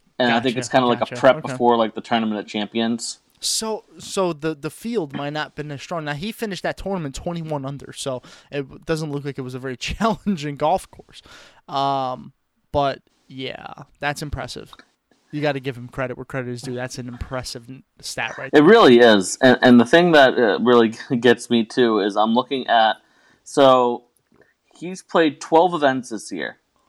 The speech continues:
Speaker 1: which, you know,
Speaker 2: Mm-hmm.
Speaker 1: from now, I mean, January to May, there's a tournament every
Speaker 2: Yeah.
Speaker 1: week, right?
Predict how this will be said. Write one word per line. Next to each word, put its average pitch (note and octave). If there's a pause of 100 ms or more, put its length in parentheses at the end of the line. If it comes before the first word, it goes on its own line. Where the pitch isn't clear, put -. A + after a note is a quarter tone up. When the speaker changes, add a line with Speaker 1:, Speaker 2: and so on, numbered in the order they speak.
(320)
Speaker 1:
which, D#3
you D#3
know, D3 (120)
Speaker 2:
Mm-hmm. B2+
Speaker 1:
from C3
now, C3
I A#2+
mean, G#2 (640)
January D3
to B2+
May, A2 (320)
there's C#3
a D3
tournament C#3+
every A#2
Speaker 2:
Yeah. G#2
Speaker 1:
week, B2
right? G2